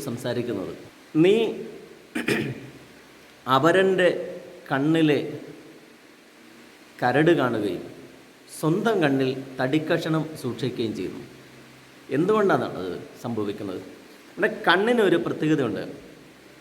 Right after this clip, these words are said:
ഈ കണ്ണ് പുറത്തേക്കാണ് തുറന്നിരിക്കുന്നത്. ഈ കണ്ണ് വെച്ച് നോക്കുന്നവൻ എപ്പോഴും അവരനെ കാണാൻ പറ്റുകയുള്ളൂ, മറ്റുള്ളവരെ കാണാൻ പറ്റുകയുള്ളൂ, അവൻ്റെ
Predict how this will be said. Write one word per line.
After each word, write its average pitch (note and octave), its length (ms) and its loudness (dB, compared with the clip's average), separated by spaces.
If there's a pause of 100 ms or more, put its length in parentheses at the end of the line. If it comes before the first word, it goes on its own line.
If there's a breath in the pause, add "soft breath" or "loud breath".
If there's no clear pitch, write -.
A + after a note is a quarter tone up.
(100)
ഈ - 20 4 (100)
കണ്ണ് F3 300 4 (260)
പുറത്തേക്കാണ് D#3 760 0 (300)
തുറന്നിരിക്കുന്നത്. G#2+ 680 -4 (1500)
ഈ - 20 4 (100)
കണ്ണ് A3 320 6
വെച്ച് A#3 240 2
നോക്കുന്നവൻ G#3 640 2
എപ്പോഴും G3+ 460 6 (880)
അവരനെ G3+ 440 4 (120)
കാണാൻ D#3+ 320 2
പറ്റുകയുള്ളൂ, B2 440 -2 (1600)
മറ്റുള്ളവരെ B3+ 580 6
കാണാൻ D#3+ 240 4
പറ്റുകയുള്ളൂ, G#2+ 340 -2 (1500)
അവൻ്റെ G#3+ 500 6